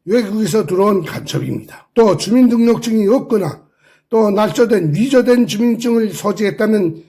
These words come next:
그도 간첩이 분명합니다. 또 출산까지 한 여인이 병원에 신상자료가 없다면 그것도 간첩이라는 증거입니다. 그렇기 때문에 지금 많은 국민들은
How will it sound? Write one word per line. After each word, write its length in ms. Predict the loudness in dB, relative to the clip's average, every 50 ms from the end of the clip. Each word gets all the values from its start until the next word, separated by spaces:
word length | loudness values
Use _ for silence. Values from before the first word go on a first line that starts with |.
| _ _ _ _ _
그도 400 | -4 -2 0 2 2 2 0 0
간첩이 500 | -2 -4 -2 -2 0 -2 -2 -2 -2 -4
분명합니다. 800 | -4 -2 -2 0 0 -2 -2 -4 -8 -10 -12 -12 -18 -20 -20 _ _ _ _ _ _
또 420 | 2 2 4 2 0 -2 -8 -16 _ _ _
출산까지 680 | -6 -2 -2 0 2 2 0 0 0 0 -2 0 0 0
한 220 | 0 0 2 2
여인이 520 | 4 4 4 6 4 4 2 0 -6 -10 -16 _ _ _
병원에 520 | -4 0 0 0 2 2 2 2 2 0 0
신상자료가 1040 | -2 -6 -4 0 2 2 4 4 2 2 2 0 0 0 2 0 2 2 2 0 0
없다면 800 | -2 -4 -6 -6 -4 -2 0 0 2 2 0 0 -2 -6 -10 -20 _ _ _ _ _ _
그것도 560 | -6 -4 -2 -2 -2 -2 0 -2 -2 -2 -4
간첩이라는 840 | -6 -4 -4 -2 0 0 0 2 2 2 2 2 2 2 0 0 -2
증거입니다. 880 | -6 -6 -4 -2 0 0 0 0 0 -2 -4 -6 -10 -16 -20 -20 _ _ _
그렇기 340 | 2 2 4 4 2 0 0
때문에 340 | 0 0 2 2 2 2 0
지금 480 | -2 -6 -4 -4 -4 -4 -4 -8 -10 -14 _ _ _ _ _ _
많은 500 | -6 -4 -2 0 2 2 4 2 2 2
국민들은 720 | 2 0 0 0 0 -2 -2 -2 0 0 0 0 -2 -4